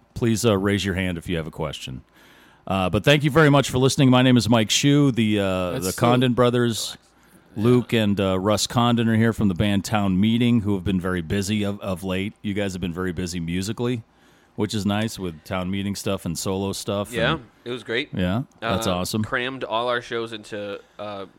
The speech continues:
Speaker 3: June and a little bit of July, and they were a ton of fun.
Speaker 1: Right.
Speaker 3: Saw some youngsters out there in D C and Philly. It was kinda cool.
Speaker 1: Nice. You
Speaker 3: Yeah.
Speaker 1: guys have a new album out?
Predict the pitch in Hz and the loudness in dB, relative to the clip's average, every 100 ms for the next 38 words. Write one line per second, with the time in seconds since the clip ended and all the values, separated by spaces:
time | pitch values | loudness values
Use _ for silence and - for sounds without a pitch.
0 | - 117 113 113 104 98 101 101 98 98 | -14 -10 -10 -10 -10 -10 -10 -12 -12 -14
1 | 101 98 95 101 98 _ - 95 95 92 | -14 -14 -12 -14 -18 _ -20 -18 -14 -14
2 | - 104 101 104 107 131 _ _ - 104 | -12 -12 -10 -10 -12 -14 _ _ -10 -4
3 | 87 120 117 131 123 127 127 135 123 123 | -2 0 -2 -4 -4 -4 -4 -10 -4 -4
4 | 120 120 127 120 113 117 117 117 110 110 | -2 -2 -2 -2 -6 -12 -12 -10 -12 -10
5 | 107 113 127 104 - 98 - 101 90 113 | -10 -8 -10 -12 -14 -14 -12 -10 -8 -4
6 | 90 87 104 - 113 104 98 95 95 92 | -2 -2 -6 -6 -2 0 2 2 2 2
7 | 90 98 98 123 | 0 0 -2 -4